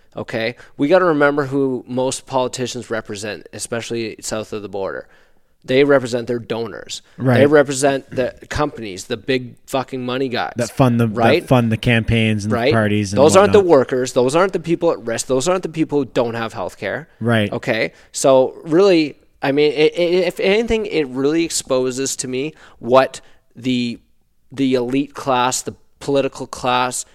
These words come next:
Speaker 1: actually cares about. And it's not you. It's not me. It's not Joe who works at the fucking G M plant in Michigan.
Speaker 2: Yeah, fair enough.
Speaker 1: It's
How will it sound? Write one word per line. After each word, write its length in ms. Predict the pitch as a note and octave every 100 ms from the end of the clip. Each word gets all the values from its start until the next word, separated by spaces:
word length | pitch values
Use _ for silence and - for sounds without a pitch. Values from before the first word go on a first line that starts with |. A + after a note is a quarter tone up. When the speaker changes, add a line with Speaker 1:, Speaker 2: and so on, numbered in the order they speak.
| - -
Speaker 1:
actually 400 | A2 A2+ - A#2
cares 340 | - A2+ A2
about. 380 | F#2+ D#2 A#1+ - _ _ _ _ -
And 120 | A#2+
it's 200 | B2 -
not 220 | C3 -
you. 400 | C3+ A#2 A2 A#2+ _ _
It's 160 | A2+ B2+
not 180 | A#2+
me. 440 | A#2+ A2+ A2 G#2+ A2+ _
It's 160 | A2+ -
not 240 | C3 B2+
Joe 320 | B2 B2 B2+ A#2+
who 80 |
works 320 | B2 A#2 - A#2+
at 80 |
the 60 | A#2
fucking 340 | - A#2+ A#2+
G 180 | G#2+ A#2
M 160 | A#2 A#2
plant 320 | - A#2 F2+
in 80 | G#2+
Michigan. 540 | G#2+ - - G#2 F2+
Speaker 2:
Yeah, 200 | D3 C#3+
fair 200 | C3+ -
enough. 380 | F3 B2+ A#2+ - -
Speaker 1:
It's 420 | C3+ - - -